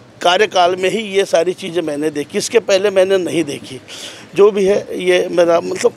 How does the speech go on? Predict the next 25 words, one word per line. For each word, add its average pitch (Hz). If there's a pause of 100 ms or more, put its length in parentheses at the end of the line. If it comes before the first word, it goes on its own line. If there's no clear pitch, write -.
मैं 226
उनको 208
श्रेय 160
देना 135
चाहूँगा। 120 (460)
तो 226
रही 208
बात 226
यहाँ 220
के 233
डेवलपमेंट 208
की, 226
और, 208
अ, 185
कुछ 196
लोगों 202
ने 208
कहा 185
कि 196
हाँ, 160
पक्की 170
हकीकत 185
है, 208
मैंने 196
भी 220